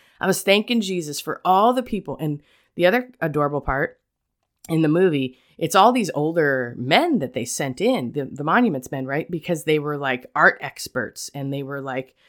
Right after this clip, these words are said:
architect experts, 'cause regular soldiers didn't know what was worth a dollar and what was worth a million dollars, right? So these experts were older, were wiser. You guys,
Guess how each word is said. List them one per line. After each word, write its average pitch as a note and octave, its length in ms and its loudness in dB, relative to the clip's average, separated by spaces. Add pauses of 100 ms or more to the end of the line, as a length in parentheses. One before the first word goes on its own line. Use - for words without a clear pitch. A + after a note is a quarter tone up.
(420)
architect G#3 640 6
experts, - 600 -8
'cause - 300 0 (380)
regular B3 360 6
soldiers A#3+ 460 0
didn't F3 240 -2
know F3 180 4
what E3 320 2
was E3 140 -4
worth E3 240 0
a C#3 60 -4
dollar F3 420 0
and F3 100 0
what E3 140 -2
was D3+ 140 -8
worth D3 180 -6
a C#3 60 -6
million F3 400 0
dollars, A2+ 420 -14
right? D3+ 300 0 (380)
So G3 200 2
these B3 500 0
experts E3+ 580 -4
were - 240 -6
older, F3 460 2
were C3 220 -10
wiser. E3+ 720 -4 (260)
You G3 140 -6
guys, G#3+ 420 0